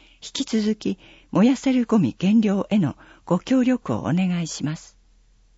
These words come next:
キューアールコードがあります。目次。一、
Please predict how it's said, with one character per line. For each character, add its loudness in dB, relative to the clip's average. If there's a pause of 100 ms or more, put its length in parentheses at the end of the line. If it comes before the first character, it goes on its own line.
(640)
キ 2
ュ 4
ー 0
ア -4
ー -12
ル -6
コ -4
ー -4
ド -2
が 0
あ -4
り -14
ま -12
す。 -20 (840)
目 0
次。 -4 (1600)
一、 -4